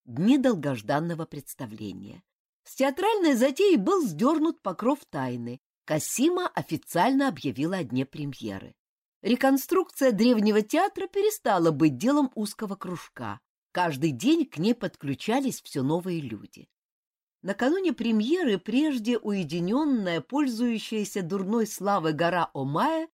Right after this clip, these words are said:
превратилась в нечто среднее между сезонной ярмаркой и подворьем столичного храма накануне праздника.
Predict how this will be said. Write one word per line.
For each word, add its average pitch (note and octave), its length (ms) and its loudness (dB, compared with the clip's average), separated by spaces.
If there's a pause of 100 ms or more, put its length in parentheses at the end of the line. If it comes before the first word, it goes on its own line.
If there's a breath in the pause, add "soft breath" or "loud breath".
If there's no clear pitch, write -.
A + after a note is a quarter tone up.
(240)
превратилась G3 880 0
в E3 100 -6
нечто A3 380 -2
среднее F#3 560 -2
между D3+ 360 0
сезонной C3+ 600 -2
ярмаркой C4+ 640 -2 (220)
и F3 60 -4
подворьем G3+ 680 0
столичного E3 720 -4
храма B3 400 -2
накануне D3+ 500 -4
праздника. - 640 -16